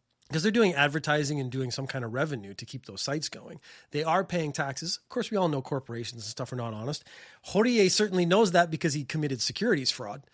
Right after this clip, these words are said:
But they are paying a certain amount of taxes. He's saying those taxes are going to other countries and not our country. And we have superior porn.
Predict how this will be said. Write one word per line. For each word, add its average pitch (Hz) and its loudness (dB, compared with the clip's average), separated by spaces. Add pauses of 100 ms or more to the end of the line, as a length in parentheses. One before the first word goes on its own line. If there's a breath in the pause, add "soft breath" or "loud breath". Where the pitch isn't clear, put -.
(360 loud breath)
But 180 4
they 180 2
are 254 6
paying 214 0
a 170 0
certain 175 -2
amount 143 2
of 131 -4
taxes. 147 -8
He's 165 -4
saying 143 -2
those 180 0
taxes 143 -6
are 127 -6
going 131 -6
to - -14 (120)
other 180 0
countries 120 -6
and 127 -10
not 127 -8
our 240 -2
country. 135 -6 (360 loud breath)
And 180 0
we 262 6
have 240 2
superior 214 2
porn. 170 2